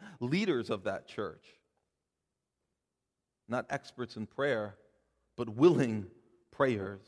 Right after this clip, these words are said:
active prayers, people who want to be raising your needs up before the Lord.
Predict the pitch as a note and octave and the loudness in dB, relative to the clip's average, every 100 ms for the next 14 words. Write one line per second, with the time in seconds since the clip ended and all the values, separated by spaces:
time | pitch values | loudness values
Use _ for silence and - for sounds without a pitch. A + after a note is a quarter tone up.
0 | - _ _ _ - D#3 D#3 - B2 G2+ | -20 _ _ _ -2 -2 -2 -2 -2 -2
1 | - B2+ A2 G2+ - - _ _ - D3+ | 0 2 2 -4 -10 -20 _ _ -4 -2
2 | C3+ C#3 A#2+ E3 D#3+ - - B2 C#3+ C#3 | 0 -2 0 0 -2 -4 -8 0 4 4
3 | A#2 - _ _ _ _ _ _ _ _ | 2 -6 _ _ _ _ _ _ _ _
4 | _ _ _ _ _ _ _ _ _ - | _ _ _ _ _ _ _ _ _ -2
5 | B2 A2+ A2+ B2+ B2+ A#2 G2 G#2 - A2 | 0 0 0 0 2 0 0 -4 -6 -14
6 | - G#2+ G2+ G#2+ A2+ G2 | -8 -6 -6 -6 -4 -6